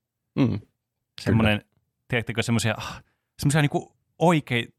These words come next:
Speaker 2: se, en mä, okei, tää nyt kuulostaa ihan hirveältä. En mä nyt tarkoittanut sille, että voi olla oikea fani ilman, että laittaa, on meidän Patreonissa. Mut jotenkin tuntuu, kun tunnistaa niitä, ei myös,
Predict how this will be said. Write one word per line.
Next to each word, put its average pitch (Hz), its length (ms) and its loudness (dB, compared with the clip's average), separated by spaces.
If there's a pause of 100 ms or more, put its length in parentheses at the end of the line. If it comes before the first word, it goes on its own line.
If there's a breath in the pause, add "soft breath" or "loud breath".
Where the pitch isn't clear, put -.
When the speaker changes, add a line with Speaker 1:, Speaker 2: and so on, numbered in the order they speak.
Speaker 2:
se, 151 140 0
en 143 100 2
mä, 165 120 2 (100)
okei, 143 280 0
tää 156 140 4
nyt 147 100 -2
kuulostaa 131 320 0
ihan 135 120 4
hirveältä. 120 380 0
En 127 80 2
mä 139 100 2
nyt 127 100 -4
tarkoittanut 131 380 -2
sille, 123 120 0
että 110 220 -2 (320)
voi 131 120 4
olla 139 100 2
oikea 135 340 0
fani 107 240 0
ilman, 107 400 2
että 101 220 -2
laittaa, 95 360 0
on 101 260 0
meidän 101 180 0
Patreonissa. 90 600 -2 (400)
Mut 113 160 -2
jotenkin 147 440 0
tuntuu, 135 320 2
kun 113 160 0
tunnistaa 127 480 2
niitä, 90 180 -2
ei 101 180 0
myös, 143 180 2